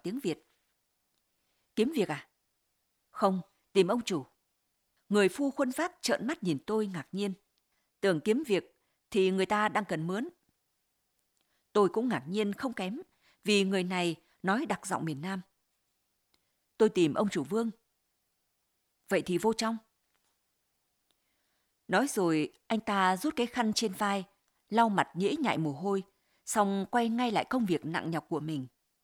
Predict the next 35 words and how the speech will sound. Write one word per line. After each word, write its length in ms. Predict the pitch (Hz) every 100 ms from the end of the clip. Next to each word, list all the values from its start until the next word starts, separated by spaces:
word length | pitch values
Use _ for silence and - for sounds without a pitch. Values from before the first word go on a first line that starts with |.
| _ _ _ _ _ _ _ _ _
Tôi 240 | 214 202
đi 120 | 185
vào 160 | 190 147
trong 200 | - 196
kho, 340 | - 190 190 180 _ _ _ _
ngược 200 | 196 202 -
chiều 280 | 208 175
với 180 | 165 196
những 180 | 190 349
người 240 | 208 170 156
gò 220 | 180 165
lưng 220 | 196 269
vác 200 | 247 330
kiện 160 | 175 -
hàng. 280 | 170 151 135 _ _ _ _ _ _ _ _
Cầu 120 | -
thang 260 | 185 262 262
nhỏ 160 | 202 143
hẹp, 340 | 151 214 - _ _ _
dẫn 220 | 143 214 269
tôi 180 | 233
đi 120 | 208 208
qua 340 | 214 202 185
tầng 280 | - 170 143
hai, 360 | 147 196 190 180 _ _
tầng 240 | - 160 139
ba, 280 | 185 196 190 _ _ _
đều 240 | - 180 160
là 100 | 165
kho 180 | -
hàng. 320 | 247 196 160 135 - _ _ _ _ _ _ _ _ _
Lên 240 | 185 196
đến 160 | 180 220
tầng 200 | 214 135
bốn, 300 | 170 185 320